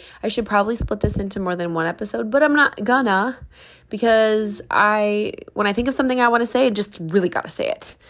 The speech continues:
So I've got a nice little list here. I couldn't find my notes for a while and I thought this wasn't gonna happen, but here we are and I'm so excited. So it's been crazy busy here because it's the holidays and everybody is crazy busy. Um,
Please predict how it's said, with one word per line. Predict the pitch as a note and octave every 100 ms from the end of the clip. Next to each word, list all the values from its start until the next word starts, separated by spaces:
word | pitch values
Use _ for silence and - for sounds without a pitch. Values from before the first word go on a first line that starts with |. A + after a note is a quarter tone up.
| - -
So | - G#3 F#3 F3
I've | F#3
got | F#3+
a | F3+
nice | F3+ F3
little | F3+ E3+
list | E3+ F3 -
here. | -
I |
couldn't | E3 A#3 A#3+
find | B3+ A#3+
my | G#3
notes | F#3+ -
for | - F3+
a |
while | F3 E3 D#3+
and |
I | E3
thought | D#3+ -
this | D#3+ E3
wasn't | E3 E3
gonna | E3
happen, | E3 D#3 D#3 D#3 - - - _
but | F3
here | - G#3
we | G#3
are | F3 F3
and | F3
I'm |
so | F#3 E3+
excited. | D#3+ - D3+ C#3 E3
So | - D#3 - - - - _
it's | -
been | G3 A#3+ B3 B3 - -
crazy | - F#3+ G3+ C4+
busy | D4 G3+ G3 G#3+
here | G#3 - D3+ D3+
because | G3+ G3 F#3 E3+
it's | F#3+ -
the | C4
holidays | A#3 A#3 A3 G#3+ G#3+
and | A3 G#3+
everybody | B3+ A3 G#3 D#3+ E3
is | E3
crazy | - C#3+ D#3+ F3
busy. | D3 E3 G3+ F#4 - - - - -
Um, | G3 F3 -